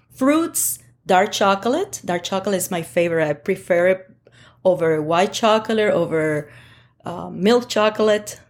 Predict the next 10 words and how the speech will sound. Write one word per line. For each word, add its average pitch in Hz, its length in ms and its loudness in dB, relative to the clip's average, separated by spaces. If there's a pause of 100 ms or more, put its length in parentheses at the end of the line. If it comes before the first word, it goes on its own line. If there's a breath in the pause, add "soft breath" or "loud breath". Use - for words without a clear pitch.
(120)
I 180 120 2
love 175 340 4
it. - 420 -4
Dark 165 220 0
chocolate 190 440 0
with, 165 400 -2
um, 156 440 -4 (340 loud breath)
raspberries 185 1120 0
or 165 140 0
blackberries. 180 960 0